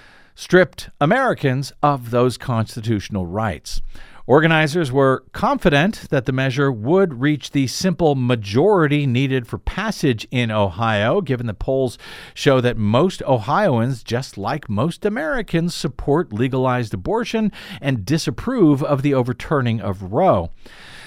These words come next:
So, what are Republican opponents of democracy now doing about it? Well, in Ohio, Republicans in the state legislature are now advancing a ballot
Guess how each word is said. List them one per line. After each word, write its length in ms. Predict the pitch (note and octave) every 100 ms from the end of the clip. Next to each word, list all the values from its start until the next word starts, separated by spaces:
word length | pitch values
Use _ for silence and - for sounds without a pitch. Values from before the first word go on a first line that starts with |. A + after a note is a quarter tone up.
| - -
So, 360 | - A3+ - - - - - - - - -
what 180 | G2 A#2+
are 80 |
Republican 560 | A#2+ A#2 - C3 C3+ C#3+
opponents 640 | A#2 - D3 D#3 D3 - - -
of 260 | B2+ A2+
democracy 800 | B2 A#2 A#2 B2+ - D#3+ - G3+
now 240 | C#3+ C3 B2
doing 320 | A#2+ A3 C4
about 320 | A#3 A#3 C4
it? 100 | C#4
Well, 280 | G3+ A#3+ A3+
in 120 | A#3
Ohio, 600 | A#3+ G#3+ G#3 C4 F#3 F#3+
Republicans 760 | E3+ D3 D#3+ F#3 F#3+ F#3 F#3
in 240 | - A2 B2+
the 100 | D#3+
state 280 | - F3+ F#3
legislature 760 | G3+ F#3 D#3+ - A#2+ A#2+ C#3
are 140 | C3
now 240 | C3+ C#3 D3+
advancing 560 | D#3 C3+ C#3 C#3 D#3 D3
a 140 | B2+
ballot 600 | A2+ G2 D3+ F3+ G#3 -